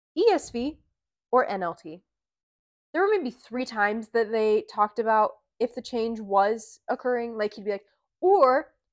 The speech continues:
in E S V, this." But other times it was switching between verses.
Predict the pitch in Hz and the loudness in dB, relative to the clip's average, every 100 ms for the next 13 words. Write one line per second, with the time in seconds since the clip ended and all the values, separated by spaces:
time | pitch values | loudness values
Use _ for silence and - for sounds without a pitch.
0 | _ 247 247 226 208 202 - 294 233 - | _ -2 0 2 0 -4 -4 0 0 -2
1 | 240 247 _ _ - 370 - - - _ | -8 -8 _ _ -2 -2 -2 -18 -20 _
2 | _ _ - 311 294 247 _ - 294 392 | _ _ -2 2 2 0 _ -2 -2 0
3 | 403 339 - 302 370 - - 359 403 403 | -2 -2 -4 -2 -4 -6 -6 -4 -4 -4
4 | 339 - - 262 285 247 202 208 - - | -4 -8 -8 -4 -4 -2 -2 -2 -6 -14
5 | - - - - | -14 -16 -20 -20